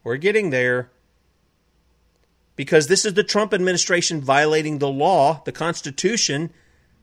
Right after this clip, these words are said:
with a bump stock ban. They had no authority to do. Bump stocks were not the first Obama administration scheme to ban semi-automatic firearms. Obama has a documented history of trying to do this. Of course he does. He did it after Sandy Hook and all this other.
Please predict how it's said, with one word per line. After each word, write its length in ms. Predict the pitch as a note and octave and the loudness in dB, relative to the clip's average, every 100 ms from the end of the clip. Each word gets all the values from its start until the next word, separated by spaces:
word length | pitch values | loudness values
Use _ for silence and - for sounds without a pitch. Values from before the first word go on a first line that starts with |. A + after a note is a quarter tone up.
| _ _ _ _ _ _ _ _ | _ _ _ _ _ _ _ _
with 180 | F3+ F#3 | 4 4
a 140 | G#3 F3 | 4 2
bump 280 | F3+ A#3 | 0 0
stock 360 | - E3+ B2 - | 2 2 2 0
ban. 320 | A2+ G2 - _ _ _ _ _ _ _ _ _ _ _ - | -4 -4 -14 _ _ _ _ _ _ _ _ _ _ _ -10
They 100 | C3+ | -4
had 60 | |
no 120 | E3+ F#3+ | 0 -2
authority 360 | G3+ G3 F#3 | 0 0 0
to 100 | F#3 | 0
do. 360 | F#3 A3 B2+ F#2+ _ _ _ _ _ _ _ _ | 2 2 0 -8 _ _ _ _ _ _ _ _
Bump 180 | - G#3+ | 0 2
stocks 260 | A#3+ A3 G3+ | 2 0 0
were 120 | D#3 | -4
not 380 | D3+ F#3 G#3 F3 _ | 0 0 -2 -6 _
the 220 | C#3 B2 | -10 -6
first 540 | B2+ - A#3 B3 - - | -6 -2 0 2 -2 -4
Obama 380 | C3 C3+ C3 B2 | -2 -2 0 -2
administration 560 | B2 A#2 - A#2 - | -4 -6 -4 -6 -6
scheme 320 | G#2 - A#2+ B2 | -8 -8 -8 -8
to 60 | |
ban 260 | G#2+ A#2+ A2 | -6 -6 -4
semi-automatic 680 | - B2+ A2+ A2 A2 G#2 | -4 -4 -4 -4 -6 -8
firearms. 440 | - A2+ A#2 F#3 F3 | -6 -4 -4 -6 -6
Obama 360 | C#3 D3+ E3+ | -4 -4 -4
has 160 | E3 D#3+ | -4 -6
a 40 | E3 | -4
documented 480 | F#3+ G#3 G#3 G3+ | -6 -6 -8 -6
history 320 | G#3 A#3+ - A3 | -6 -6 -8 -10
of 40 | |
trying 260 | - E3+ C3+ | -8 -6 -6
to 60 | |
do 20 | B2 | -8
this. 180 | B2+ | -10
Of 80 | - | -6
course 240 | F#4 A4+ - | -2 -2 -2
he 80 | |
does. 220 | C#3+ A2+ A#2+ | -6 -6 -6
He 80 | |
did 180 | A2+ B2 | -8 -6
it 80 | C3+ | -6
after 220 | C#3+ E3+ | -8 -8
Sandy 320 | - D#3+ D#3 | -10 -8 -8
Hook 260 | D3 E3 E3 | -6 -8 -8
and 80 | B2 | -8
all 120 | C#3+ | -8
this 180 | D3+ F3 | -8 -8
other. 180 | D#3+ | -10